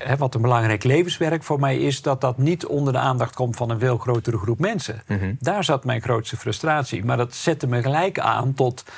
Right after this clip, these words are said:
Speaker 1: ja, maar dan ga ik nog meer een standpunt innemen, ga ik nog duidelijker kiezen voor de koers die ik wil v-, varen. Maar dat betekent ook dat de mensen die daarmee betrok-, bij betrokken zijn,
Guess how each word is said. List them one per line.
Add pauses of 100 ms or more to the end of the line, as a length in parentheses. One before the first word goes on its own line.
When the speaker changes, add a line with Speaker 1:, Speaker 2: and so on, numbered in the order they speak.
(180)
Speaker 1:
ja,
maar
dan
ga
ik
nog
meer
een
standpunt
innemen,
ga
ik
nog (320)
duidelijker
kiezen
voor
de
koers
die
ik
wil
v-, (200)
varen.
Maar
dat
betekent
ook
dat
de
mensen
die
daarmee
betrok-,
bij
betrokken
zijn,